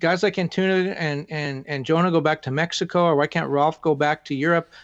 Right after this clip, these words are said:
I, I don't understand why they need to stay, why the exit interviews have been put off that long. But to, to answer your question, yeah, it does feel like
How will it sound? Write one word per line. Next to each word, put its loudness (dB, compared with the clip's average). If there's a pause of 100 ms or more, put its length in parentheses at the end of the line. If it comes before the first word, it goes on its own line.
(240)
I, -2 (100)
I 2
don't 4
understand 0 (240)
why 2
they 2
need -2
to -6
stay, -2
why 0
the -2
exit -6
interviews -4
have -8
been -6
put -2
off 0 (100)
that -6
long. -2
But -8 (500)
to, 2
to 4
answer 4
your 2
question, 2
yeah, 6
it 4
does 4
feel 2
like -2